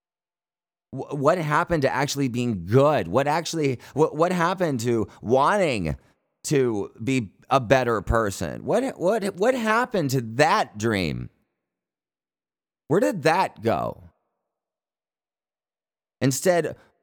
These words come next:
"Oh, it's all about me. Look at what I have. Look at what I have. Look at what I have. Look at what I have. Look at what I have."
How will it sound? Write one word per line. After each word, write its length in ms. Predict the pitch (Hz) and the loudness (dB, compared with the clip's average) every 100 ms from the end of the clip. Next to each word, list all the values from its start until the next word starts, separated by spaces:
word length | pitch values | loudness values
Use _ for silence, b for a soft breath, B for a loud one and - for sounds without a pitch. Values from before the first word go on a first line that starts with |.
| _ 139 | _ 0
"Oh, 140 | 151 | 2
it's 160 | 143 151 | 2 2
all 180 | 156 | 2
about 300 | 156 135 135 | 2 2 0
me. 480 | 139 165 156 117 92 | 0 0 0 0 2
Look 140 | 110 139 | 2 2
at 60 | |
what 120 | 143 | 2
I 240 | 143 143 127 | 2 2 2
have. 380 | 110 90 78 76 | 2 2 0 0
Look 180 | 123 | 0
at 100 | 147 | 2
what 100 | 143 | 0
I 280 | 139 139 135 | 0 0 0
have. 340 | 117 87 73 67 | 0 -2 -2 0
Look 180 | 107 | 0
at 60 | 143 | 2
what 120 | 151 | 2
I 260 | 147 143 131 | 4 4 2
have. 400 | 110 90 65 67 | 2 2 0 2
Look 160 | 120 | 2
at 80 | 151 | 4
what 100 | 156 | 2
I 240 | 147 147 135 | 4 2 2
have. 420 | 117 90 73 71 | 0 0 0 2
Look 180 | 98 131 | 2 4
at 40 | |
what 100 | 147 | 2
I 280 | 151 143 127 | 4 4 2
have." 580 | 110 87 67 50 - | 2 0 -2 -6 -10